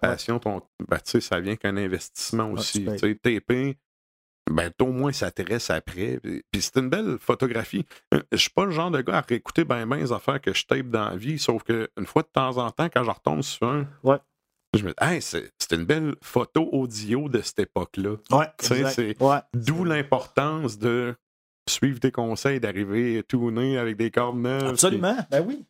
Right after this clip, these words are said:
Speaker 1: puis, tu sais,
Speaker 2: Ben oui.
Speaker 1: puis, tu sais, vingt ans après, je réécoute des affaires, je fais, « Asti, je me rappelle pourquoi j'aimais pas tel bout de telle toune, parce qu'encore aujourd'hui, je me dis, ah,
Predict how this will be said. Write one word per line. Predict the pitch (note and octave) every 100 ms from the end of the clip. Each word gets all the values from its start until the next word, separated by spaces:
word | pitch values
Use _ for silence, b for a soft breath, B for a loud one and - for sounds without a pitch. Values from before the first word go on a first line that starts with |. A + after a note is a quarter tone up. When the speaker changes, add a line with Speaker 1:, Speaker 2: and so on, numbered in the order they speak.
| _
Speaker 1:
puis, | B2+
tu | -
sais, | E3+
Speaker 2:
Ben | F3
oui. | C#3
Speaker 1:
puis, | B2+
tu | - F3
sais, |
vingt | D3 C#3+ C3+
ans | F3 D3+
après, | C#3+ C#3+ F3+
je | C3+
réécoute | B2 B2+ - E3
des | C#3+ C3+
affaires, | B2+ - D#3+
je | D#3+
fais, « | - -
Asti, | F2+ - - - B2+ B2
je | A#2 C3+
me | B2+ A2+
rappelle | A#2+ A#2+ C3+ C3 B2
pourquoi | A#2+ - B2+
j'aimais | B2 A#2+ A#2+
pas | - C3+ C3+
tel | - A#2+ A#2
bout | C3
de | C3 A#2+
telle | A2 A#2+ A2+ G#2+
toune, | B2+ B2 B2+ A#2 A2+ _
parce | F2+ -
qu'encore | A2 G2+ A#2 A#2+
aujourd'hui, | A#2+ A#2 G#2+ A2 A2 B2
je | A#2+
me | G#2
dis, | G#2+ A#2 -
ah, | G2 F#2